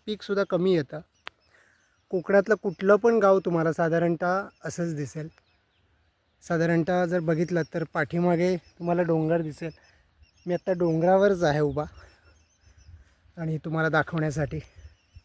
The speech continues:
ही आमची जुनी विहीर आहे. आत्ता हा जो रस्ता आहे खूप गचाळ आहे, म्हणजे इकडे आता जाण्या येणं खूप लोकांचं कमी आहे. वरती डोंगर आहे, पण आता इथे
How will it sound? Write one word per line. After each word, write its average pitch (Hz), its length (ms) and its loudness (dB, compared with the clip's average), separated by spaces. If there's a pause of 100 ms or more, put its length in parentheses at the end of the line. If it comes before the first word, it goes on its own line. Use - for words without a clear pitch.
(540)
ही 202 100 8
आमची 208 600 2 (320)
जुनी 175 320 6
विहीर 175 380 4
आहे. 147 320 -2 (200)
आत्ता 160 260 -6
हा 170 120 2
जो 175 160 0
रस्ता 160 440 0
आहे 143 240 0
खूप 160 280 -6
गचाळ 147 300 0
आहे, 131 80 2
म्हणजे 131 200 -2
इकडे 139 160 0
आता 143 160 -2
जाण्या 143 320 2
येणं 156 220 4
खूप 160 240 -12
लोकांचं 151 340 0
कमी 147 300 -2
आहे. 123 140 -4
वरती 135 300 -4
डोंगर 143 480 -2
आहे, 139 280 -4 (1300)
पण 165 80 -6
आता 156 180 0
इथे 180 500 2